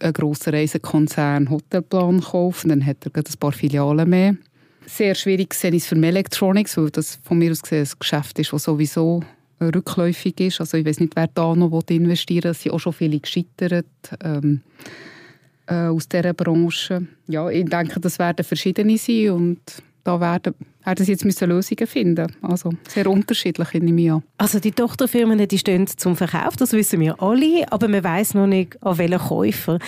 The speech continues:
Speaker 1: Genau.
Speaker 2: Ich frage mich, ist das eine gute Strategie für einen grossen Konzern, so rausschmeißen, hey, wir verkaufen im Fall unser Inventar so quasi, ähm,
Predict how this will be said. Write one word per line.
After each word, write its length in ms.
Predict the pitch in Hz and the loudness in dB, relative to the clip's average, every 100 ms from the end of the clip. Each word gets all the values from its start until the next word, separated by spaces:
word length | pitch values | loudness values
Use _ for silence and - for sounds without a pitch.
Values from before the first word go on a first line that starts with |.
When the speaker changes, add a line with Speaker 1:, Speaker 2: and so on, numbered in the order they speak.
| - | -4
Speaker 1:
Genau. 260 | 185 170 160 143 | 0 2 2 0
Speaker 2:
Ich 100 | - | -2
frage 240 | 180 180 | 0 0
mich, 160 | 202 185 | 0 0
ist 160 | - | 0
das 240 | 190 - - _ | -2 -2 -8 _
eine 80 | - | -4
gute 320 | - 302 359 | 0 0 -2
Strategie 520 | - 370 370 381 196 170 | -2 -2 0 0 0 2
für 80 | |
einen 100 | 196 | 2
grossen 400 | 190 202 208 226 | 2 2 2 -2
Konzern, 500 | - 233 220 180 175 | -2 0 0 0 0
so 120 | 190 208 | 0 0
rausschmeißen, 760 | 202 220 240 214 208 202 220 | 2 2 2 2 2 2 2
hey, 160 | 208 220 | 2 2
wir 120 | 220 | 2
verkaufen 440 | 185 180 170 202 214 | 0 -2 -2 0 0
im 120 | 202 | 0
Fall 480 | 202 185 202 196 - | 2 4 2 -2 -2
unser 300 | 220 208 214 | 0 0 -2
Inventar 720 | - 214 196 190 175 175 208 | 2 2 4 0 0 2 2
so 100 | 233 | 0
quasi, 600 | 226 - 220 226 254 240 226 | -4 -2 0 0 2 2 2
ähm, 300 | 180 185 | 2 0